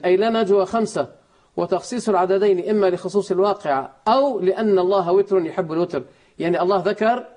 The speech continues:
اثنين ثم ذكر أنه الثالث، ما قال مثلاً <coughs> آه، آه، ما قال ولا، آه، آه، ما من ثلاثة إلا هو رابعهم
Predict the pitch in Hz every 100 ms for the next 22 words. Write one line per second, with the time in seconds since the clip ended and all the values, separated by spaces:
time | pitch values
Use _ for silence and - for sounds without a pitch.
0 | _ _ _ _ _ - 147 135 190 226
1 | 262 254 - _ _ _ _ _ - 185
2 | 185 226 220 202 202 185 185 214 185 147
3 | - _ - 226 262 262 254 240 226 208
4 | 202 202 196 _ _ _ _ _ _ _
5 | _ - - - 269 554 233 143 - _
6 | _ _ - - - 147 - _ _ _
7 | _ _ _ _ _ _ - - _ -
8 | 147 151 147 139 165 175 165 151 143 131
9 | 123 117 - - _ - 185 240 247 240
10 | 220 196 175 151 160 190 214 202 - 165
11 | 160 147 - _ _ _ - 151 143 139
12 | 135 170 202 175 202 196 175 185 185 202
13 | 214 214 202 185 175 175 175 214 202 196
14 | 170